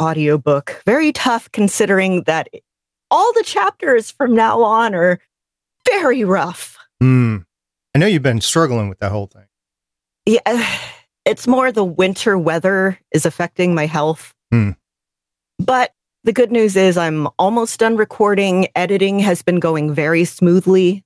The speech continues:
Speaker 1: So.
Speaker 2: Okay. Well, that's good. So got a date before we go here. I got a date for my audio drama episode.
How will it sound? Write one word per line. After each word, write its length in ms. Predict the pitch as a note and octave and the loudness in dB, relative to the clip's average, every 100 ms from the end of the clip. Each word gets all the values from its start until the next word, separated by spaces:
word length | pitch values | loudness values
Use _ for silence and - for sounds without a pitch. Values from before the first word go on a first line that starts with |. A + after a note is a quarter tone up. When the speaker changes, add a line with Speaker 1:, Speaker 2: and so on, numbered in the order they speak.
| - | -8
Speaker 1:
So. 360 | - - - D#3+ _ _ _ _ _ _ _ - | -4 -2 -4 -10 _ _ _ _ _ _ _ -8
Speaker 2:
Okay. 180 | C#3 G3 _ - | -6 -6 _ -6
Well, 120 | C3+ | -6
that's 180 | D3+ - | -6 -4
good. 320 | B2+ C#3+ G#3 _ _ _ _ _ _ _ _ B5+ B5+ B5+ B5+ B5+ B5+ _ _ _ _ _ _ _ _ _ _ _ _ - | -4 -4 -8 _ _ _ _ _ _ _ _ 0 2 2 2 2 0 _ _ _ _ _ _ _ _ _ _ _ _ -4
So 140 | E3 | -2
got 140 | D3 D#3 | 0 -2
a 40 | |
date 340 | C3+ E3 E3+ _ _ - | 0 0 0 _ _ -4
before 220 | C#3 D#3+ | -2 0
we 100 | C3+ | 0
go 200 | B2+ B2 | 2 2
here. 180 | B2 A2+ | 2 0
I 60 | A2+ | 0
got 160 | B2 | 0
a 60 | A#2+ | 0
date 300 | B2+ C3+ - | 0 -2 -4
for 300 | - B2 A#2 | -2 2 4
my 380 | A2+ A2 G#2+ - | 4 2 0 0
audio 300 | A2 A2+ G#2 | 0 0 0
drama 400 | G#2+ A2 G#2 G#2+ | 0 0 0 -2
episode. 680 | G#2 G2+ - F#2+ F#2+ F#2 | -6 -4 -4 -2 -4 -6